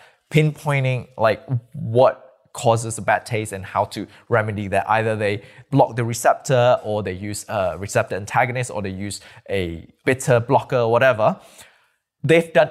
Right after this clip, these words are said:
everything they could, and the results came out. Instead of any sweeteners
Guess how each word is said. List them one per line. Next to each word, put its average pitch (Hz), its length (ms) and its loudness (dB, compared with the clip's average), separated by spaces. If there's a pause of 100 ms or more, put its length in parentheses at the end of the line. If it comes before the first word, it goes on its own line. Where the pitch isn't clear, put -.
everything 135 420 -4
they 147 120 -4
could, 185 380 -6 (460)
and 127 180 2
the 120 60 2
results 120 380 2
came 123 240 -2
out. 131 280 2 (220)
Instead 156 720 0
of 117 360 0 (380)
any 139 240 2
sweeteners 113 800 -6